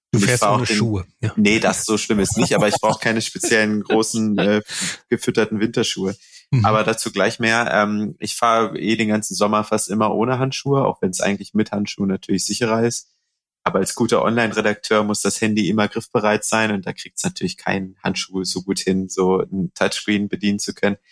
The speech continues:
Speaker 2: Äh, nee, Spaß beiseite. Also
Speaker 1: Deshalb
Speaker 2: ich fahr
Speaker 1: postest du so viel.
Speaker 2: Genau.
Speaker 1: <laughs>
Speaker 2: Nein, Spaß beiseite. Also ich fahr tatsächlich, ähm,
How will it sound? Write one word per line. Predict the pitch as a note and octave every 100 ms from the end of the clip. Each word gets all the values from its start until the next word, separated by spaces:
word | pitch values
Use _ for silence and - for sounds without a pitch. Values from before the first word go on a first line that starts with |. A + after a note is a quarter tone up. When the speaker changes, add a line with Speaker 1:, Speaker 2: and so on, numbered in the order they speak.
| _ - _ -
Speaker 2:
Äh, | F2+
nee, | F#2+ G2
Spaß | - G2 -
beiseite. | F#2+ F#2 G2+ G#2
Also | F#2 F2
Speaker 1:
Deshalb | F2 F#3+
Speaker 2:
ich | G#2+
fahr | G#2
Speaker 1:
postest | G#2 - B2 -
du | A2
so | G#2
viel. | - A2 G2 G2+ - -
Speaker 2:
Genau. | - A#2 G2 - B3+
Speaker 1:
<laughs> | - B3+
Speaker 2:
Nein, | F#3+ -
Spaß | - A2
beiseite. | G#2 G#2 G#2
Also | F2+ G2
ich | -
fahr | A2+ A2 - -
tatsächlich, | - A2+ - C#3+ C3+ B2+ - -
ähm, | A2+ A2+ A2+ A2+